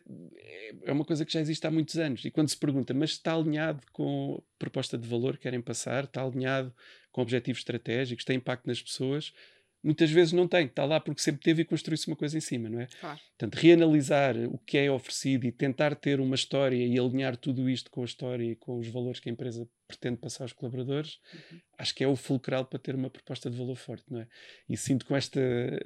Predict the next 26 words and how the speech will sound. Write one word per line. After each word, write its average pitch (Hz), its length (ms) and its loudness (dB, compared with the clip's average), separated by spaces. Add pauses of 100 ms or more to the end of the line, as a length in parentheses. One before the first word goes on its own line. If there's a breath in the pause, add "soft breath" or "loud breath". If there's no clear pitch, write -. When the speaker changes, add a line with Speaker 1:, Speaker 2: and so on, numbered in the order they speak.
(840 loud breath)
Speaker 1:
corrida 139 460 8
de 120 180 2
ter 143 200 4
sempre, 143 520 4
das 120 240 -2
pessoas 135 880 2
terem 135 300 2
que - 60 -2
estar 127 180 2
bem, 131 640 2
de 113 120 -8
recrutar, 131 640 0
o 120 100 0
turnover 127 580 0
elevado, 127 440 0
que - 80 -20
nós 123 120 -4
passámos 123 360 -6
uma 123 120 -2
fase 131 220 -6
que - 80 -8
era 120 100 -2
muito 123 200 -2
difícil 123 320 -6
reter 123 200 -8
pessoas, 143 460 -8